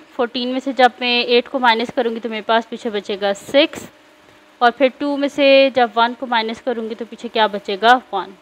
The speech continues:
तो मेरे पास इसका आंसर क्या आ गया है, वन सिक्सटी फ़ाइव रुपीज, ठीक है। तो, अ, उसके पास, अ, रिमेनिंग कितनी थी, रिमेनिंग अमाउंट उसके पास थी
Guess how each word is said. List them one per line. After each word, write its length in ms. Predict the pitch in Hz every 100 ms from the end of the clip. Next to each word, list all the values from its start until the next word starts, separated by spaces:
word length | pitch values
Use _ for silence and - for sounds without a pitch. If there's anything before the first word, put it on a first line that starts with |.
| _
तो 60 | 226
मेरे 140 | 226
पास 220 | 226 233 226
इसका 240 | - 233
आंसर 340 | 202 208 - 240
क्या 180 | 240
आ 140 | 214 214
गया 240 | 208 240
है, 100 | 277 - 220
वन 200 | 214 214
सिक्सटी 400 | - 208 - 214
फ़ाइव 400 | - 202 226 - - _ _ -
रुपीज, 440 | 220 - 190 175 _ _ -
ठीक 160 | 226
है। 100 | 285 302 - - - _ -
तो, 480 | 269 269 262 269 262
अ, 360 | - 226 233
उसके 260 | 226 240 269
पास, 420 | 262 247 247 -
अ, 260 | 247 233 226
रिमेनिंग 440 | 226 233 226 254
कितनी 300 | 262 - 277
थी, 180 | 277 277 302 _ _ - -
रिमेनिंग 420 | 247 247 240 277 269
अमाउंट 360 | 254 233 226
उसके 220 | 240 - 240
पास 320 | 226 220 - -
थी 180 | 262